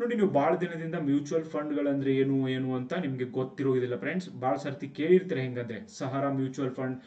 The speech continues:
ಅನೇಕ ಜನ ಜೈಲ್ಗೂ ಹೋಗಿದ್ದಾರೆ ಮ್ಯೂಚುವಲ್ fund ಸಲುವಾಗಿ. ಮ್ಯೂಚುವಲ್ ಫಂಡ್ಗಳು ಅಂದ್ರೆ ನೋಡಿ friends, ಷೇರ್ಗಳು, ಇವು ಕೂಡ ಷೇರ್ಗಳು. Share market ಒಳಗೆ, for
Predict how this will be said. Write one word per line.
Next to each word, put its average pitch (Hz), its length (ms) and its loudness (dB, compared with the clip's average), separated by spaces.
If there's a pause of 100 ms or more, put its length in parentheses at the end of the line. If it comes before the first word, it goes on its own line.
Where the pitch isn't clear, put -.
(240)
ಅನೇಕ 147 280 -2
ಜನ 139 220 0
ಜೈಲ್ಗೂ 143 420 0
ಹೋಗಿದ್ದಾರೆ 135 400 0
ಮ್ಯೂಚುವಲ್ 131 400 -2
fund 127 220 -4
ಸಲುವಾಗಿ. 123 600 -4 (400)
ಮ್ಯೂಚುವಲ್ 233 460 4
ಫಂಡ್ಗಳು 180 580 4
ಅಂದ್ರೆ 131 560 0 (320)
ನೋಡಿ 160 220 2
friends, 113 540 -6
ಷೇರ್ಗಳು, 196 440 8
ಇವು 170 520 0
ಕೂಡ 196 140 6
ಷೇರ್ಗಳು. 135 760 -2 (600)
Share 233 260 8
market 190 440 4
ಒಳಗೆ, 156 520 2
for 156 160 2